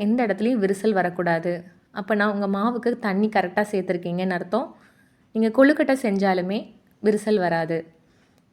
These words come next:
இப்ப நம்ம மாவு ரெடி ஆயிருச்சு. இதுக்கு தேவையான பூரணம் எப்படி செய்யலான்னு பார்க்கலாம்.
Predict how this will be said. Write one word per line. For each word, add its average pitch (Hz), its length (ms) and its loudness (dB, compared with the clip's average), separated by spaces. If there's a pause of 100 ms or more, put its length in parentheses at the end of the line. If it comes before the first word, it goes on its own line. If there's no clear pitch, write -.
(440)
இப்ப 214 180 -2
நம்ம 190 120 0 (120)
மாவு 226 240 4 (100)
ரெடி 185 260 4
ஆயிருச்சு. 180 360 0 (520)
இதுக்கு 220 280 0
தேவையான 254 340 4 (100)
பூரணம் 254 380 2
எப்படி 196 260 0
செய்யலான்னு 185 400 0
பார்க்கலாம். 180 380 0